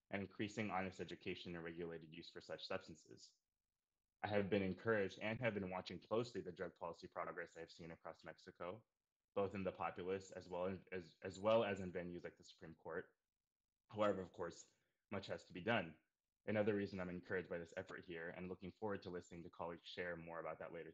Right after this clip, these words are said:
today. While my ancestry is partially Colombian, I have quite a bit of family in Mexico, spend a lot of time there with my family that have migrated there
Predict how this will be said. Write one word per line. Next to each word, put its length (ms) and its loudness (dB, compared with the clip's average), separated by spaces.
today. 200 -4
While 140 6
my 320 4
ancestry 480 4
is 80 0
partially 340 0
Colombian, 540 -2
I 60 -2
have 240 0
quite 180 2
a 40 2
bit 120 -2
of 80 -6
family 360 0
in 80 -4
Mexico, 420 -6
spend 260 -4
a 40 0
lot 160 0
of 120 -8
time 400 -2
there 220 0
with 240 0
my 80 0
family 320 -4
that 140 -8
have 180 -6
migrated 460 -4
there 140 -4